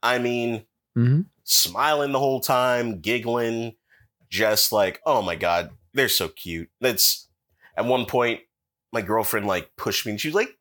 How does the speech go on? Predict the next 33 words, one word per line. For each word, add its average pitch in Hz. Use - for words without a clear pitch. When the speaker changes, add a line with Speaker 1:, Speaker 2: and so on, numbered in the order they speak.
Speaker 1:
"That's 427
so 466
you." 427
Yeah, 220
we 233
just 202
have 175
fun. 92
We 147
have 185
a 165
good 151
time, 82
you 120
know, 131
watching 104
this 92
show. -
Speaker 2:
Yeah. 190
Speaker 1:
Uh, 107
so, 120
I 120
mean, 123
what 175
were 151
these 131
episodes? 113
I 107
think 131
one 127
was, 120
uh, 107
<sighs> -